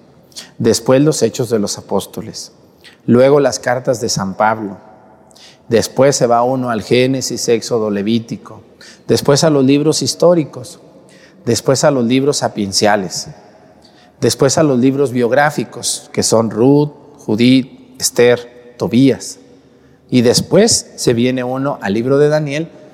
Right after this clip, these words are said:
al libro de los Salmos y al libro del Apocalipsis.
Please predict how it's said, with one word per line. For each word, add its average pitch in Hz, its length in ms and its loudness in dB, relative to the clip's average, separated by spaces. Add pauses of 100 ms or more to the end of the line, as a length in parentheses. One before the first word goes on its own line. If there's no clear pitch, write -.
(120)
al 104 140 0
libro 135 240 4
de 156 80 4
los 151 140 -2
Salmos 127 480 -2 (100)
y 113 100 0
al 101 80 0
libro 110 260 0
del 95 120 0
Apocalipsis. 87 880 -10